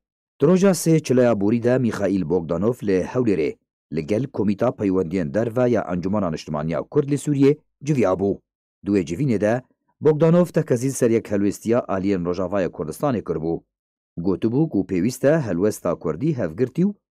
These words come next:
rastaqîne û yek be, da ku bingeha diyalogê li gel aliyan bi awayekî ciddî durust bike. Çûna şanda partiyên Rojavayê Kurdistanê bo binkeya leşkerî ya hemîmîmê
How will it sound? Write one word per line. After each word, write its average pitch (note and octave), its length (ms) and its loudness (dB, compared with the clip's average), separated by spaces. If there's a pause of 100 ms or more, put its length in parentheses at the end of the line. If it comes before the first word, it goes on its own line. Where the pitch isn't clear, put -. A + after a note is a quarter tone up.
(220)
rastaqîne C3 600 0
û C3+ 180 2
yek E2 200 2
be, E2 120 2 (380)
da F#2+ 100 0
ku C3 280 -2
bingeha F#2+ 340 -2
diyalogê A#2 640 0 (280)
li D3 100 0
gel F3 200 2
aliyan B2+ 500 2
bi D2 140 -8
awayekî A2 520 0
ciddî G2+ 460 -2 (180)
durust C3+ 280 -2
bike. D#2+ 240 -2 (540)
Çûna G#3 300 4
şanda D#3+ 340 2
partiyên A#2+ 480 0
Rojavayê G#2 440 0
Kurdistanê B2 720 -2
bo F#2+ 160 0
binkeya F2+ 320 -2
leşkerî E2+ 420 -4
ya A#2 140 2
hemîmîmê F#2+ 540 -2